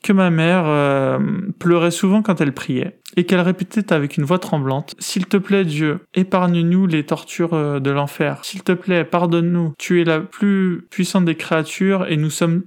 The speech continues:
si faibles. » Et je me souviens qu'elle répétait ce, cette, euh, phrase, euh,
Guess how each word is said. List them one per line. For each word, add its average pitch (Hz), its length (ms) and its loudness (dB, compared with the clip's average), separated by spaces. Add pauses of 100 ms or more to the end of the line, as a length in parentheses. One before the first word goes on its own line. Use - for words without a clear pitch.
si - 280 -2
faibles. » 143 540 -2
Et 170 80 4
je 170 140 2
me 185 80 4
souviens 170 360 2
qu'elle 170 180 0
répétait 147 640 0 (180)
ce, 135 640 -2
cette, 135 460 -4
euh, 131 180 -2
phrase, 151 480 -2
euh, 127 220 -2